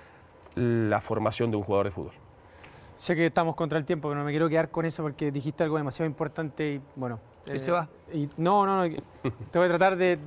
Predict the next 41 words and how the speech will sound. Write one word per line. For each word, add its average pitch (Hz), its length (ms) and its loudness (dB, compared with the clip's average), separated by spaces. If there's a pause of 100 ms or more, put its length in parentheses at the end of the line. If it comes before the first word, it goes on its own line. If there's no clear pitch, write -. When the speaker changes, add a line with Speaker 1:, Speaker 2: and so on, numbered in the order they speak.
Speaker 2:
de 160 120 0
pedir 170 240 4
que, 175 160 -4
que 165 120 -6
resumas, 165 400 -2
pero 160 140 -6
es 135 60 -8
que 165 80 -4
es 143 40 -8
demasiado 160 280 -2
Speaker 1:
Sí. - 20 0
Speaker 2:
importante 190 340 -2
lo 190 100 2
que 170 80 2
dijiste 196 340 -2
y, 165 180 -4
y 160 60 -6
quedó 170 280 4
ahí 180 140 4
como 165 180 -2
a 151 40 0
la 147 80 2
pasada. 147 320 0 (500)
Speaker 1:
Sí. 98 160 -6
Speaker 2:
Futbolistas 185 380 2
con 202 160 -2
carácter 185 400 2
y - 20 2
atrevimiento. 165 580 -2 (220)
¿En 147 140 -6
qué - 180 -6
estamos 208 380 -2
fallando 185 680 0 (160)
para 151 240 4 (560)
conseguir 175 460 0
futbolistas 185 540 0
con 175 200 -4
carácter 175 380 2
y 180 40 4
atrevimiento? 170 480 0
Digo, 156 320 2